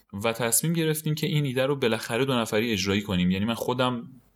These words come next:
به تنهایی راستش سختم هم بود. اجرایی کنیم که بشینیم گپ و گفت کنیم. این گپ و گفته بعضی وقتا احساسات رو با آدم منتقل می‌کنه،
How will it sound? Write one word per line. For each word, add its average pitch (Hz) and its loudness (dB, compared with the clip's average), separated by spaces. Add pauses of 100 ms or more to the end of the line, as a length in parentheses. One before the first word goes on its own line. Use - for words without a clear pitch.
به 101 0
تنهایی 107 0
راستش 123 2
سختم 101 0
هم 85 0
بود. - -8 (1400)
اجرایی 135 2
کنیم 185 0
که 180 -4
بشینیم 185 0
گپ 147 0
و 139 -2
گفت 151 0
کنیم. 90 0
این 131 -2
گپ 127 2
و 120 -2
گفته 123 0
بعضی 117 0
وقتا 120 0
احساسات 113 0
رو 139 0
با 131 2
آدم 113 0
منتقل 98 0
می‌کنه، 90 0